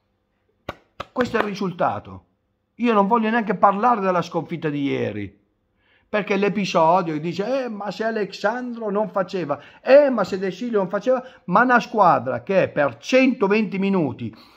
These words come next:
viene messa sotto pressione, prima o poi, visto che non sono dei fenomeni,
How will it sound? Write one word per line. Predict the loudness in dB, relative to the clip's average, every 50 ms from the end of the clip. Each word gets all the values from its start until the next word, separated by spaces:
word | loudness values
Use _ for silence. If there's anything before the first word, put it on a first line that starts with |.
| _ _ _
viene | -6 0 4 6 8 8 8 6 6 2
messa | 2 2 2 2 0 0 -2 -2
sotto | 0 0 -2 -2 -2 -6 -6
pressione, | -4 -6 -6 -6 -6 -6 -6 -4 -6 -8 -10 -16 _ _ _ _ _ -10 -6
prima | -4 -2 0 2 4 4 2
o | 2 0
poi, | 0 0 2 2 0 0 -2 -4 -6 -6 -10 -6
visto | -4 -2 -2 -2 -4 -6 -6
che | -4 -2
non | -2 -4 -2
sono | 0 0 0 0 0
dei | -2 -6 -6
fenomeni, | -4 -4 -4 -4 -4 -6 -8 -8 -8 -8 -8 -10